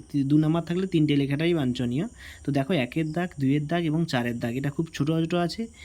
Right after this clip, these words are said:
তিনের দাগটা বড়, উম, যদি পারো তো লিখবে, নাহলে লেখা দরকার নেই, তো এখান থেকে দেখে নেবে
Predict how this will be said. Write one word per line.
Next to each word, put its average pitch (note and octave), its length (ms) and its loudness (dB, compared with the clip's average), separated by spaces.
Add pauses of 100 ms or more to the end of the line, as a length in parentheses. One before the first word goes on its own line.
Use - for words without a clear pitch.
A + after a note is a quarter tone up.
(160)
তিনের E3+ 240 2
দাগটা F#3+ 260 0
বড়, F#3 260 2
উম, C#3 640 -2
যদি C#3+ 200 0
পারো D3 260 0
তো F3+ 120 0
লিখবে, F3+ 280 0
নাহলে G3+ 200 0
লেখা E3 200 0
দরকার G2+ 320 -6
নেই, G2 180 -8
তো B2+ 140 -4
এখান B2+ 220 0
থেকে D#3 180 0
দেখে B2+ 200 -2
নেবে G2+ 220 -8